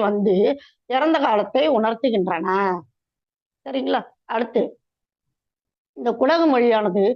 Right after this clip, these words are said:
இலக்கண நிலையில் கன்னடத்தோடு ஒத்துப்போகாமல், பாருங்களேன், அங்கே இருந்து பேசப்படுகின்ற மொழி இருந்தாலும் இலக்கண நிலையில் ஒத்துப்போகவில்லை. தமிழ், மலையாளம் ஆகிய மொழிகளோடு ஒத்துப்போவதால் இன நெருக்கம் இருப்பதாக கருதப்படுகிறது.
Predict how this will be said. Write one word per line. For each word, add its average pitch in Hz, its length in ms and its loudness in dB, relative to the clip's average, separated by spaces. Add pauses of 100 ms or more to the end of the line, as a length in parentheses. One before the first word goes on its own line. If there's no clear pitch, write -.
(360)
இலக்கண 330 300 0 (100)
நிலையில் 220 420 0
கன்னடத்தோடு 285 680 0 (100)
ஒத்துப்போகாமல், 202 840 0 (280)
பாருங்களேன், 214 500 0 (100)
அங்கே 254 240 2 (140)
இருந்து 285 320 2
பேசப்படுகின்ற 233 640 0 (100)
மொழி 196 180 0 (520)
இருந்தாலும் 285 600 2 (160)
இலக்கண 285 260 0 (120)
நிலையில் 233 360 2
ஒத்துப்போகவில்லை. 196 760 -2 (520)
தமிழ், 311 260 0 (120)
மலையாளம் 247 460 0 (120)
ஆகிய 240 260 0
மொழிகளோடு 254 480 2 (120)
ஒத்துப்போவதால் 196 840 -2 (360)
இன 311 300 0
நெருக்கம் 262 360 0 (120)
இருப்பதாக 233 540 0 (100)
கருதப்படுகிறது. 214 720 0